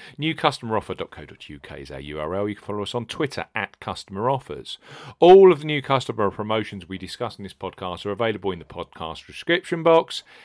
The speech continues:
as are key terms and conditions for all the offers that we mention. Okay, let's start our U F C two fifty-two pod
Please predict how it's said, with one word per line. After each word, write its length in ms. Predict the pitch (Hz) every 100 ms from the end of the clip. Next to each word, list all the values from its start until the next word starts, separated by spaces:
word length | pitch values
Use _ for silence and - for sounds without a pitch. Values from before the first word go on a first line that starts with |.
| - -
as 380 | 98 107 104 -
are 260 | 104 101 101
key 420 | - - 95 101
terms 480 | 101 95 95 98 92
and 100 | 101
conditions 680 | 98 90 80 82 78 - - _ - _
for 240 | - 113 _
all 560 | - 135 143 143 143 139 _ _ _
the 220 | 123 135 - -
offers 800 | 143 - 120 98 80 - - - 87
that 580 | 90 110 117 - - -
we 580 | 104 92 101 101 104 -
mention. 840 | 95 95 117 117 123 - - 95 73 _ _ _ -
Okay, 380 | - - 214 90
let's 220 | 123 -
start 320 | - 185 156
our 140 | 107 92
U 280 | 95 120 110
F 140 | 101
C 280 | - 104 90
two 260 | - 135
fifty-two 560 | - 107 - - 92 87
pod 320 | - 87 82